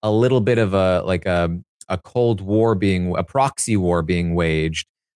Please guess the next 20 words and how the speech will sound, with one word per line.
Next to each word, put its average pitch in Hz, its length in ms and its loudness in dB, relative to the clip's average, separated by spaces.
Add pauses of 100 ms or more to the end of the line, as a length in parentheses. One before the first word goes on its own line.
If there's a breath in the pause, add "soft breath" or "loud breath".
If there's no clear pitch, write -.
uh, 87 260 0
between 92 720 0 (800)
Red 117 200 0
and 110 120 4
Cameron 95 680 2
and 92 160 -2
Jag 98 260 0
and 87 120 0
Blue. 87 440 0 (540)
And 98 260 2
that 92 260 0
if, 98 240 -2 (200)
if 92 220 -4 (320)
his 147 640 2
side, 90 560 0
Red 104 240 0
and 98 140 0
Cameron, 110 480 0
can 90 240 -4
beat 127 240 0